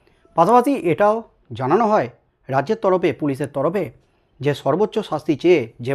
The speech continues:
মামলা করা হয়েছে, সেই মামলা করার কার্যত কোনো অধিকার রাজ্যের বা এখানকার পুলিশের নেই। কারণ এক্ষেত্রে যদি শাস্তি নিয়ে অসন্তুষ্ট হন,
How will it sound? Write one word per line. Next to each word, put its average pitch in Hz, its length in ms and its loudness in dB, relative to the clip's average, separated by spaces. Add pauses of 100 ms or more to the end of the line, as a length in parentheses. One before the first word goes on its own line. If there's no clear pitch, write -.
মামলা 156 280 0
করা 180 180 -2
হয়েছে, 147 240 -2 (600)
সেই 160 220 2
মামলা 170 260 4
করার 190 260 -2
কার্যত 147 280 -2 (140)
কোনো 151 180 2 (180)
অধিকার 196 320 -2 (420)
রাজ্যের 156 420 0
বা 139 80 -2 (220)
এখানকার 185 420 -2
পুলিশের 135 360 -4
নেই। 120 120 -2 (760)
কারণ 214 180 6 (100)
এক্ষেত্রে 269 300 0 (100)
যদি 233 140 2 (100)
শাস্তি 170 260 -4 (100)
নিয়ে 202 160 2 (500)
অসন্তুষ্ট 233 500 -4 (100)
হন, 151 160 0